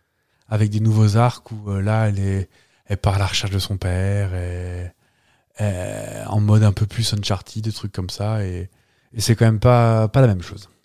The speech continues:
Euh, deux derniers faits. Est-ce que tu savais qu'il y avait une association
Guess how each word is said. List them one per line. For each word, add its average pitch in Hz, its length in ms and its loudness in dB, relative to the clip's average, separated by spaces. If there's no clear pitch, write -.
Euh, 113 260 4
deux 214 320 6
derniers 147 320 8
faits. 202 320 2
Est-ce 131 220 0
que - 120 -4
tu 208 160 -6
savais 131 300 0
qu'il 135 140 2
y - 40 -2
avait 117 100 0
une 107 140 0
association 143 760 0